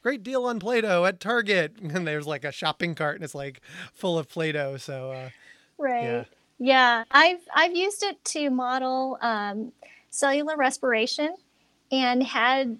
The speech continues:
Speaker 2: kids use their devices, whether iPhones or iPads, and create a stop motion video. So that was a lot of
Speaker 1: Yeah.
Speaker 2: fun for kids.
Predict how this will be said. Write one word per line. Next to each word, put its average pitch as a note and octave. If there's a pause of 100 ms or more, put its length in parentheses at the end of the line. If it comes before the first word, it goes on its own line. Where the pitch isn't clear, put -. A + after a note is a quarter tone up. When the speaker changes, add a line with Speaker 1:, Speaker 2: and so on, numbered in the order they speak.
Speaker 2:
kids A3+
use B3
their A3+
devices, G#3
whether F#3
iPhones G3
or -
iPads, G3
and G3+
create G3+
a G3
stop -
motion G#3
video. - (300)
So -
that A3
was C#4+
a D4+
lot B3
of A#3
Speaker 1:
Yeah. -
Speaker 2:
fun G3
for -
kids. -